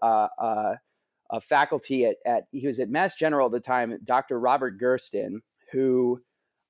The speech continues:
um, who does metabolomics, investigating kind of early markers of cardio-, cardiovascular and metabolic disease. So,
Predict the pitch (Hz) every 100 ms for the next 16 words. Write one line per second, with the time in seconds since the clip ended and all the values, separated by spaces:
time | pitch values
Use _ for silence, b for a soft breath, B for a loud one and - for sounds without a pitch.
0 | - 117 113 113 - 120 139 147 131 131
1 | - 165 160 135 135 123 - 127 123 143
2 | 139 135 135 127 120 123 131 120 107 135
3 | 147 156 151 139 117 127 127 135 127 117
4 | 113 98 - _ _ _ - - 151 143
5 | 123 120 - - 156 156 120 120 127 -
6 | 127 110 107 120 107 110 107 104 110 98
7 | 110 107 95 - 117 110 101